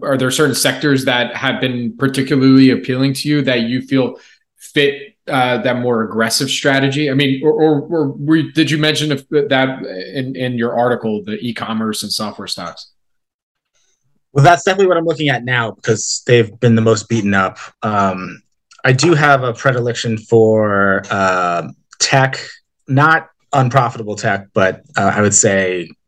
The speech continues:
Speaker 2: wide moat, uh, uh, tech. Um, still gotten beaten up this year. Uh, it's, it's not, not the companies that are seventy to ninety percent down, but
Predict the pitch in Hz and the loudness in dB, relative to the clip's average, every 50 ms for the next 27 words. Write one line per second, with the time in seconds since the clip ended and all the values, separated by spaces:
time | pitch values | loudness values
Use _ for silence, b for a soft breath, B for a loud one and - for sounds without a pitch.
0 | _ _ _ _ _ _ _ _ _ _ - 104 107 104 104 104 101 104 101 101 | _ _ _ _ _ _ _ _ _ _ -6 -2 0 0 0 0 0 0 0 0
1 | 98 101 98 101 - - - _ _ _ - 107 98 95 92 90 90 87 87 87 | 0 -2 -4 -6 -10 -20 -20 _ _ _ -8 -4 -4 -2 -2 -2 0 0 0 -2
2 | 85 - - - - - - _ _ _ - 101 92 87 85 82 85 - - - | -2 -4 -8 -12 -20 -20 -20 _ _ _ -6 -4 -2 -2 -2 -2 -4 -4 -2 0
3 | 104 92 85 - - - - B B B B B B B B B B _ _ _ | 0 0 0 -2 -4 -8 -14 B B B B B B B B B B _ _ _
4 | - - 104 101 98 95 98 - - - - - 208 175 139 107 101 104 98 104 | -10 -6 -4 -4 -4 -4 -6 -8 -6 -4 2 4 4 4 4 4 0 -2 -4 -6
5 | 107 95 95 90 - - 98 - - 92 80 78 - b b b b b b _ | -8 -6 -8 -8 -6 -4 -4 -2 -2 -2 -4 -4 -6 b b b b b b _
6 | _ _ _ _ - 110 101 95 95 92 90 90 90 85 - - - - - - | _ _ _ _ -10 -8 -6 -6 -4 -4 -4 -6 -6 -8 -10 -16 -20 -20 -20 -20
7 | _ _ _ 139 123 - - 135 127 139 151 143 - - - 143 147 143 135 131 | _ _ _ -6 -6 -4 -4 0 2 4 2 2 2 -2 0 2 2 2 2 0
8 | 127 147 131 127 127 120 117 117 117 107 101 - - 127 113 110 104 101 98 104 | 0 0 -2 -2 -2 -4 -4 -2 -4 -4 -4 -2 -2 0 0 0 -2 -2 0 0
9 | 127 143 151 139 127 117 110 - 113 98 95 101 107 98 92 95 95 101 98 92 | 2 2 2 2 0 0 -2 -2 -4 -6 -4 -2 -2 -2 -2 -2 -4 -4 -4 -4
10 | - | -6